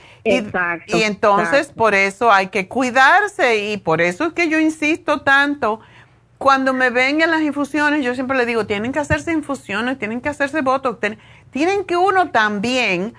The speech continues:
Speaker 1: eh, estamos pensando en internalizarnos, en, en cómo
Speaker 2: Sí.
Speaker 1: limpiar el alma, que vamos a tener el dieciocho de septiembre una conferencia pequeña,
Speaker 2: Oh.
Speaker 1: un taller
Speaker 2: Ujú.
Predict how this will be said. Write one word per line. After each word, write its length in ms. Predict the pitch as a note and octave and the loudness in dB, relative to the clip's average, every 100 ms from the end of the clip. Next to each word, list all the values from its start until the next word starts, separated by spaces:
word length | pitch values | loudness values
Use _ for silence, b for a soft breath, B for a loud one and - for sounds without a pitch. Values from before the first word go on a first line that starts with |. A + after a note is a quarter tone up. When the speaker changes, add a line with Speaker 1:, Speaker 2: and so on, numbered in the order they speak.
| B B B - | B B B -10
Speaker 1:
eh, 120 | - - | -10 -2
estamos 440 | A#3 A#3 D#4 G4 G#4 | -2 2 2 2 0
pensando 520 | G4 F#4+ E4 D#4+ D#4+ | 0 2 2 4 2
en 120 | C#4+ | 0
internalizarnos, 1700 | C4+ C4 A3 G#3+ G3+ F#3 F3+ F3+ - G#3 G#3 G#3+ A3 A3 A3 A3 - | 0 2 2 2 2 2 2 0 2 4 6 4 0 -4 -4 -6 -8
en, 460 | G#3+ G3 F#3+ F#3 F3+ B B - | -4 -2 -2 -2 -4 B B -6
en 180 | A3 | -4
cómo 240 | A3+ A#3+ A#3+ | 0 2 2
Speaker 2:
Sí. 40 | A3+ | 2
Speaker 1:
limpiar 320 | G#3+ A3 A3+ | 2 4 4
el 160 | A3+ G#3 | 6 6
alma, 420 | G#3 A3 A#3 B3 | 4 4 0 0
que 100 | A3 | 0
vamos 320 | G3 G3+ G#3+ | 0 0 -2
a 80 | G#3 | -2
tener 300 | G#3 G3+ G#3 | -2 0 0
el 140 | G#3 G3 | 0 0
dieciocho 800 | G#3 G3 G#3+ F#3 G3 - B3 | -2 -4 -2 0 0 -2 -2
de 140 | G#3 F#3 | -2 -2
septiembre 640 | F#3 F3+ F#3 F3 F#3 G3+ | -2 -4 -2 -2 0 0
una 460 | F#3 G3 F3+ F#3 F#3 | 0 -4 -4 -2 -4
conferencia 800 | F#3 F3+ F3 E3+ E3+ F#3+ F3+ - - | -6 -4 -2 -2 -4 0 -2 -2 -2
pequeña, 600 | A#3+ G3 G3 F3 F3+ A#3 C#4 | 0 2 0 2 2 0 0
Speaker 2:
Oh. 140 | G#3 | -2
Speaker 1:
un 140 | G3+ | -2
taller 580 | G#3 A#3 G3 E3+ E3+ G3+ | 0 0 2 2 2 0
Speaker 2:
Ujú. 240 | F#3 F3+ | -4 -6